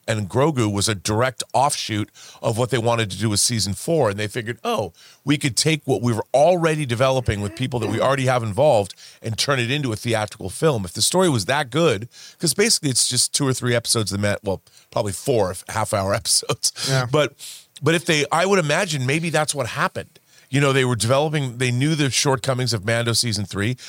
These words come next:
Speaker 1: They're developing Mando season four, and they're like, "Yeah, this is a great idea. What if we made a theatrical feature that launched into season four?"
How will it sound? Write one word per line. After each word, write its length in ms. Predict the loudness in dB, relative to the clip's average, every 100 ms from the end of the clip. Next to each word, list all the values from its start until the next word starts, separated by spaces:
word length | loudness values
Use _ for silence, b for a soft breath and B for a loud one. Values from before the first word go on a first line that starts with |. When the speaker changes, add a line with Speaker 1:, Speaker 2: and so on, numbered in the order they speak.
| B
Speaker 1:
They're 120 | -2 0
developing 400 | 2 2 0 0
Mando 240 | 0 0
season 320 | 0 0 -2
four, 160 | 0 0
and 100 | 2
they're 80 | 0
like, 220 | 0 0
"Yeah, 160 | 0
this 180 | 2 0
is 60 | -2
a 60 |
great 220 | -2 0 2
idea. 400 | 0 2 2 0 B B B _ -4
What 180 | 0 0
if 100 | 0
we 60 | -2
made 200 | 0 -2
a 40 |
theatrical 500 | -2 0 0 -4 -8
feature 300 | -4 -4 -2
that 140 | -2 -2
launched 480 | 0 2 2 -2
into 180 | -4 -2
season 340 | -2 -2 -6 -6
four?" 400 | 0 0 0